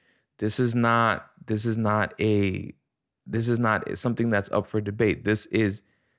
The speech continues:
has been proven time and time again. That's why our bodies look the way,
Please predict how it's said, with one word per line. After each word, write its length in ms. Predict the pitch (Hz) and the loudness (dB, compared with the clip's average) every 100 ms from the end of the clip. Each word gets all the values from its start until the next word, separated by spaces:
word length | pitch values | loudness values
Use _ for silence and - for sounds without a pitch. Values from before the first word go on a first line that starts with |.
| - | -4
has 180 | 113 107 | -2 0
been 180 | 98 | -4
proven 540 | 98 123 131 127 123 135 _ _ _ _ _ _ _ | -2 0 2 2 0 -4 _ _ _ _ _ _ _
time 260 | - 107 110 | -2 0 2
and 100 | 117 | 2
time 220 | 123 123 | 2 2
again. 440 | 123 120 113 107 107 _ _ _ _ _ _ - _ _ - | 2 2 0 -2 -6 _ _ _ _ _ _ -20 _ _ -4
That's 200 | 98 101 | -2 2
why 80 | |
our 100 | 104 | 2
bodies 360 | 110 104 113 110 | 4 4 2 2
look 160 | 104 104 | 0 0
the 100 | 101 | 2
way, 180 | 101 | 2